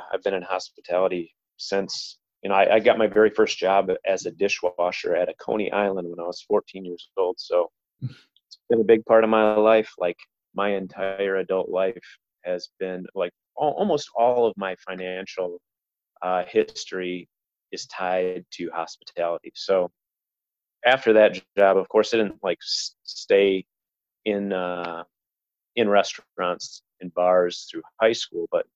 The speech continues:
Speaker 1: it paid my way through college. And, you know, post-college, I got into management, worked for a bunch of different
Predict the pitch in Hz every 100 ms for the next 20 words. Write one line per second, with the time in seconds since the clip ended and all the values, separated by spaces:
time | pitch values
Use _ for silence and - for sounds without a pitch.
0 | - - 98 95 92 92 92 _ - -
1 | 85 85 87 85 - - _ _ _ _
2 | - 92 - _ - 98 95 - 90 90
3 | 90 87 87 92 90 92 92 90 - 90
4 | 92 - - 117 110 117 107 113 110 -
5 | - 110 113